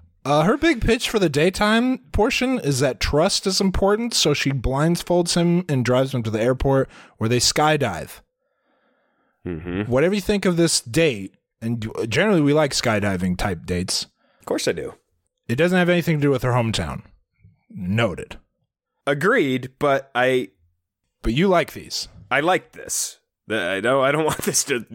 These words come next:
Speaker 2: I don't want you to come up.
Speaker 1: It's just weird
Speaker 2: to
Speaker 1: that
Speaker 2: come
Speaker 1: there was
Speaker 2: off
Speaker 1: no
Speaker 2: your
Speaker 1: attempt to
Speaker 2: Yeah,
Speaker 1: tie
Speaker 2: I mean,
Speaker 1: in
Speaker 2: there,
Speaker 1: her hometown.
Speaker 2: I don't know where she's from. Where's she even from? She
Speaker 1: Georgia.
Speaker 2: did, I, Georgia? Okay, yeah, this had nothing to do with anything. There was no connection to her <laughs> hometown, which is the whole purpose of
Speaker 1: No
Speaker 2: this.
Speaker 1: peaches, nothing.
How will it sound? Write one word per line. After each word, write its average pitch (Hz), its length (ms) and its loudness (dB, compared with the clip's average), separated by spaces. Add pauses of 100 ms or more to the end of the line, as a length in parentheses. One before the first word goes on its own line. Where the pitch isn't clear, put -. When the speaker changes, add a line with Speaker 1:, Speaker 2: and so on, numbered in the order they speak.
(160)
Speaker 2:
I 123 60 0
don't 151 80 2
want 143 160 0
you 139 80 -8
to 110 80 -12
come 131 260 -2
up. 120 380 0
Speaker 1:
It's 165 100 0
just 185 160 0
weird 160 300 2
Speaker 2:
to 135 80 2
Speaker 1:
that 123 60 0
Speaker 2:
come 143 100 2
Speaker 1:
there 139 80 4
was 135 60 4
Speaker 2:
off 139 80 4
Speaker 1:
no 143 200 4
Speaker 2:
your 127 100 0
Speaker 1:
attempt 127 420 -2
to - 60 0
Speaker 2:
Yeah, 160 80 4
Speaker 1:
tie 120 260 4
Speaker 2:
I - 20 4
mean, 135 140 4
Speaker 1:
in 127 60 2
Speaker 2:
there, 135 180 2
Speaker 1:
her 110 200 -2
hometown. 107 240 -2
Speaker 2:
I 170 80 2
don't 175 300 0
know 156 400 4
where 143 340 2
she's - 380 0
from. 104 500 -4
Where's 135 220 0
she 147 160 0
even 120 240 0
from? 85 260 -2
She - 60 -2
Speaker 1:
Georgia. 110 240 2
Speaker 2:
did, 113 160 0
I, 113 160 0 (400)
Georgia? 127 380 2
Okay, 92 220 -2
yeah, 101 160 0
this 113 140 -2
had 139 140 0
nothing 156 320 0
to 143 60 -2
do 131 200 2
with 113 160 2
anything. 123 420 0
There 110 100 2
was 107 120 0
no 123 260 2
connection 117 540 -4
to 104 120 -8
her 104 120 -2
<laughs> - 120 -6
hometown, 131 500 0
which 113 120 -4
is 104 100 -8
the 107 100 0
whole 143 160 2
purpose 131 440 -4
of 95 60 -2
Speaker 1:
No 107 140 2
Speaker 2:
this. 101 100 0
Speaker 1:
peaches, 139 400 0
nothing. - 380 -2